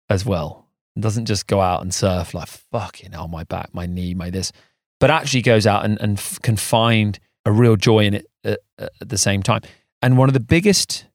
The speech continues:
and most important keys with that is how we interpret. Um, when I have my knee, I find it most interesting that I now can really spot just how much it used to hold me back from actually finding the solutions to it. It's,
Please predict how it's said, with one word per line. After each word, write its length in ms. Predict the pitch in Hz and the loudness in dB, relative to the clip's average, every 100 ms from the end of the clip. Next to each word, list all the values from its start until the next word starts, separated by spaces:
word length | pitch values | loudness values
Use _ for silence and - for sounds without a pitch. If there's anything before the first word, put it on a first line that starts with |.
| - | 0
and 60 | |
most 160 | 113 - | 0 2
important 320 | - 165 147 | 2 2 0
keys 260 | - 196 175 | -2 -2 0
with 80 | 147 | -2
that 220 | 92 85 - _ | -2 -4 -10 _
is 140 | 107 - | -4 -4
how 260 | - 117 | -2 0
we 120 | 117 | 2
interpret. 520 | 113 - 110 - - - _ - | 0 2 2 2 -4 -4 _ 0
Um, 320 | 117 117 110 - _ | 2 2 -2 -10 _
when 180 | 156 175 | 2 4
I 60 | 233 | 4
have 120 | 220 | 4
my 120 | 151 | 4
knee, 400 | 139 160 110 101 98 _ _ _ _ 123 | 4 2 2 -2 -10 _ _ _ _ 0
I 40 | |
find 160 | 160 151 | 2 4
it 60 | |
most 260 | 143 156 151 | 4 4 2
interesting 340 | 147 - 110 | 0 0 0
that 140 | 98 95 | 0 2
I 120 | 104 | 2
now 400 | 113 113 117 113 _ - | 4 4 2 0 _ -2
can 140 | 123 | 2
really 180 | 151 220 | 4 2
spot 440 | - - 175 92 - _ - _ _ _ _ - | 0 2 2 2 -4 _ -20 _ _ _ _ -2
just 220 | 175 - | 0 2
how 140 | 180 | 2
much 260 | 165 139 - | 2 0 -2
it 60 | |
used 200 | 127 131 | 0 0
to 60 | 123 | 2
hold 180 | 117 113 | 0 0
me 60 | 117 | 0
back 400 | 117 104 - _ _ _ | 0 0 -8 _ _ _
from 600 | - 131 117 110 110 113 - _ - | 0 4 4 2 0 -4 -10 _ -4
actually 360 | 147 - - 110 | -4 -2 0 0
finding 340 | 117 101 95 | 0 0 0
the 80 | 104 | -2
solutions 500 | - 98 92 101 - | -4 -4 -6 -8 -2
to 140 | 185 | 2
it. 60 | 139 | 2
It's, 140 | 127 | 0